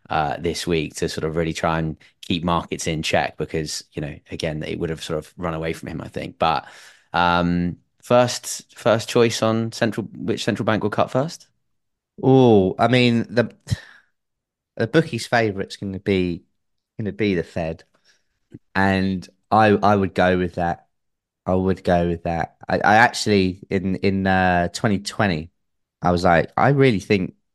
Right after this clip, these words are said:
Speaker 2: the Bank of England are gonna be the first one to hike it." And that was kinda seen as a, a, a left-sided choice there, and they were. Um, there was, there was time when people thought they were gonna be the first to cut. There was a time when it looked like the E C B were never going to, and now they're going to. But yeah, I'd still go the Fed.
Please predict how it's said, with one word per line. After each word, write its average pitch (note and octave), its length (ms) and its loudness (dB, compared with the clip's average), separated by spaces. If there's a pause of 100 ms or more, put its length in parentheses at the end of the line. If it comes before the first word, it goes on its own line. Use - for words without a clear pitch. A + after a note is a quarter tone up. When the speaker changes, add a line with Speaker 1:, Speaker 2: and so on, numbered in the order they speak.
(240)
Speaker 2:
the - 60 -2
Bank G2+ 240 2
of F2+ 100 -2
England A2+ 300 2
are F2 40 -2
gonna E2 140 -4
be F2 80 2
the F2 60 0
first F#2 340 0
one F#2 200 -4
to D#2 120 -6
hike G#2+ 320 -4
it." - 140 -14 (960)
And F#2 140 -4
that G2 100 2
was F#2 140 -2
kinda F#2+ 400 0
seen F#2+ 320 0
as E2+ 200 -2
a, F2 460 0 (480)
a, F2 380 -2 (100)
a F#2+ 60 -2
left-sided F#2 720 -2
choice G#2 400 2
there, E2+ 160 6
and E2+ 80 2
they F#2 100 4
were. F#2 500 2 (120)
Um, F2+ 500 0
there A2+ 140 6
was, A2+ 180 2
there A2+ 120 2
was G#2 100 -2
time A#2+ 280 0
when G#2+ 120 -2
people G#2+ 260 -8
thought A2 140 -4
they G#2 100 2
were G2 60 0
gonna G2 80 -4
be F#2 80 -2
the F#2 80 -4
first G2 300 2
to - 40 -8
cut. - 300 -2
There F#2+ 80 -2
was F#2 160 -6
a - 20 -20
time G2+ 260 -4
when F#2+ 140 -2
it E2+ 120 -2
looked F#2+ 160 -2
like F2+ 120 0
the G2 60 0
E G2 80 -4
C - 140 -10
B G2 160 0
were F#2 100 -4
never G#2+ 260 0
going G#2+ 300 0
to, G#2 280 -4 (240)
and G#2+ 60 -2
now G2 140 4
they're F2+ 100 2
going G#2+ 320 4
to. G#2 140 -2
But C3+ 160 4
yeah, D3+ 100 8
I'd E3+ 100 4
still E3+ 140 0
go A#2+ 140 4
the F#2 80 -2
Fed. F2+ 260 -6